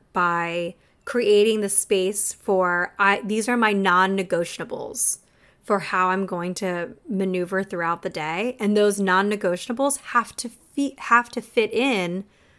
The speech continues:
my foundational self-care. They have to, because they are non-negotiables. You need to be fed. You need to be watered. You need sunlight. You know, we need some movement.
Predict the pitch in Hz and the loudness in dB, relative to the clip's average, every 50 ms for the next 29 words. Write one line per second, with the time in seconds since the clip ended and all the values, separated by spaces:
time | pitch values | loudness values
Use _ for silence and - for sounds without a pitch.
0 | _ _ _ _ _ - 208 208 208 214 214 - 220 220 214 208 220 220 214 - | _ _ _ _ _ 2 4 4 4 4 2 2 2 2 4 4 2 2 2 0
1 | 220 202 202 - 214 214 214 - - 330 294 180 - - - _ _ _ _ _ | -4 -4 0 0 0 0 0 -2 -4 -2 0 0 -2 -4 -10 _ _ _ _ _
2 | _ _ _ _ _ _ _ - 247 220 208 294 381 392 - - - - - - | _ _ _ _ _ _ _ -10 -8 -2 4 4 4 4 2 -4 -6 -6 -6 -8
3 | 247 - _ _ _ _ _ _ _ _ _ _ _ _ _ _ _ _ - 262 | -12 -16 _ _ _ _ _ _ _ _ _ _ _ _ _ _ _ _ 0 0
4 | 247 254 277 247 262 269 254 262 262 302 370 370 330 240 196 180 175 - 185 190 | 2 2 2 2 4 4 4 6 6 6 4 4 2 2 2 0 -4 -6 -8 -10
5 | - - - - - - - - - 240 240 285 302 285 311 359 415 403 - - | -10 -10 -8 -8 -10 -8 -10 -8 -4 0 2 2 4 4 4 2 2 2 0 -6
6 | 202 196 185 - - - - - - - - _ _ _ _ _ _ _ _ _ | -4 -6 -6 -6 -8 -10 -10 -10 -10 -12 -16 _ _ _ _ _ _ _ _ _
7 | _ - 240 285 294 294 320 370 392 - - 403 349 269 202 165 170 156 - - | _ 0 2 2 4 4 2 2 0 0 -2 0 2 0 0 0 -2 -4 -4 -6
8 | - - - - - _ _ _ _ _ - 269 277 311 302 285 302 415 427 - | -8 -8 -8 -10 -14 _ _ _ _ _ -4 0 0 2 2 2 2 2 2 0
9 | - - 196 160 - - 135 143 - - - - - _ _ _ _ _ _ _ | 0 -2 -2 -2 -4 -8 -10 -10 -10 -12 -14 -16 -20 _ _ _ _ _ _ _
10 | _ _ _ _ _ _ _ _ _ _ _ _ _ _ _ _ _ _ 247 254 | _ _ _ _ _ _ _ _ _ _ _ _ _ _ _ _ _ _ -4 -2
11 | 220 196 202 240 285 285 262 302 320 302 311 339 403 403 - - 440 381 294 233 | 0 0 0 0 -2 -2 -2 -2 0 0 0 0 0 0 0 0 0 2 2 0
12 | 202 180 170 - 185 170 - - - 269 | 0 -2 -4 -6 -10 -12 -12 -14 -16 -20